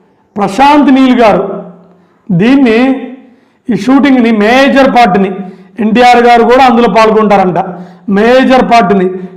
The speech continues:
షూట్ చేయడానికి విదేశాలు వెళ్ళిపోతున్నారంట. ఇక్కడ కాదు అది. వాళ్ళు అడిగారు, "సార్, ఇక్కడ మనకి లొకేషన్ లేవా,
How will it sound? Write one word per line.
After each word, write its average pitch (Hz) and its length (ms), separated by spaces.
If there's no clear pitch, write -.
షూట్ 226 340
చేయడానికి 233 480
విదేశాలు 226 440
వెళ్ళిపోతున్నారంట. 190 640
ఇక్కడ 208 300
కాదు 214 280
అది. 185 160
వాళ్ళు - 1040
అడిగారు, 262 260
"సార్, 269 200
ఇక్కడ 226 160
మనకి 220 200
లొకేషన్ 226 400
లేవా, 214 500